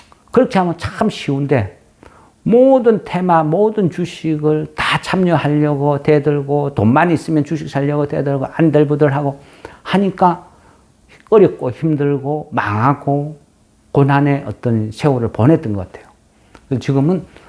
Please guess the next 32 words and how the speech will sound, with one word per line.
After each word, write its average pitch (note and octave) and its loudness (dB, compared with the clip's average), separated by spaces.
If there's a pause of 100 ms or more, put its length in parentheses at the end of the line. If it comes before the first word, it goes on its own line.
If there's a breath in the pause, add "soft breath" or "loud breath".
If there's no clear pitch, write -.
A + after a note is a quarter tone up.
(580 soft breath)
어, A2+ -2
돈을 C#3 6
안 G#2+ -2
잃는 G3 -2
방법은 E3+ 0 (360)
조금 - -4
체득한 C#3+ -4
것 C3+ -2
같아요. G2 -4 (120)
그래서 C3+ 0 (2000 loud breath)
일정 F3 4
부분 C#3 2
돈은 A#2 0
배당주로 A#2+ 2
막 F2 -6
집어넣는 B2 -2
거예요. B2+ -8 (560 soft breath)
어떤 F#3+ 2
주식은 F3+ 2
삼, F#3+ 0
육, F3+ 0
구, F3 4
십이 F3 0
그저 C3 0
일 F3+ 0
년에 D#3 4
네 A2 4
번 F3 6
주는 E3+ 0
배당주도 C#3 0
있다 G3 -2
있죠. F#2+ -6